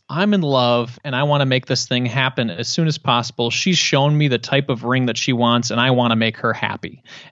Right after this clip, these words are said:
Unfortunately, I didn't think about any of the other consequences that went along with that. The interest rate, the not speaking to my future wife about something that's super important. That could have been a really pivotal moment for us actually to speak about something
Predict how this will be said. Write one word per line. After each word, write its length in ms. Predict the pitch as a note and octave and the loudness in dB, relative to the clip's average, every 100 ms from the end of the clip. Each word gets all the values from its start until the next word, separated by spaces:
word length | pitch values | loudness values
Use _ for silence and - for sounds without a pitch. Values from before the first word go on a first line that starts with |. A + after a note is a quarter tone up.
| - | -2
Unfortunately, 580 | C#3+ - C#3+ - B2 | 0 0 -2 0 0
I 60 | A#2 | 2
didn't 180 | A#2 A2 | 0 -2
think 180 | B2+ A2+ | -4 -2
about 340 | A2 G#2+ - _ | 0 0 -2 _
any 240 | D#3+ C#3+ C3 | 0 2 2
of 80 | |
the 120 | B2 A#2 | 0 0
other 140 | A2+ | 0
consequences 760 | A2 G#2+ G#2+ A#2+ A2 A2 A2+ A2 | -2 -4 -4 -6 -6 -6 -6 -6
that 100 | F2 | -2
went 160 | A2 | -2
along 240 | A2 - D#3 | -2 -4 -6
with 140 | - | -4
that. 240 | - D3 C#3+ | -4 -4 -4
The 140 | C#3+ | 0
interest 400 | D3 - C3 - | 2 2 0 -2
rate, 280 | C3 A#2+ A#2+ - - | -2 -4 -6 -16 -12
the 720 | A#2 B2 A#2+ A#2+ A#2 A#2 - | -4 0 2 2 2 2 -2
not 480 | - - B2+ B2 D3 | -6 -10 -4 -2 -2
speaking 360 | - C#3 - C#3+ | -2 -4 -2 -2
to 100 | - | 0
my 200 | B2 A#2+ | 0 0
future 320 | B2 C#3 C3 | 0 -4 -2
wife 260 | A#2+ C3 C#3 | -2 -2 0
about 220 | A#2+ A#2 | -2 0
something 240 | B2+ B2+ | 0 2
that's 160 | A#2 B2 | 0 2
super 380 | - D#3 C#3+ A#2+ - C3+ | 0 2 2 0 -2 -6
important. 500 | A#2+ - D#3 B2 A2 | -2 0 0 0 0
That 120 | C#3+ | 0
could 100 | D#3 | 0
have 60 | |
been 100 | G3 | 0
a 80 | D3 | 0
really 240 | B2+ G3 G3 | 2 0 0
pivotal 340 | F#3+ G3 E3 | 0 0 2
moment 420 | B2+ E3 A#3 - | 2 4 2 0
for 280 | - C3+ A#2+ | -2 2 4
us 320 | B2 C3 - - | 4 0 -6 -4
actually 360 | D#3+ - C#3 B2 | -4 -2 -2 0
to 100 | C3 | 0
speak 300 | - C4+ - | 0 0 0
about 260 | - - | 0 -2
something 400 | - A#2+ B2 A#2+ | -2 -2 -2 -4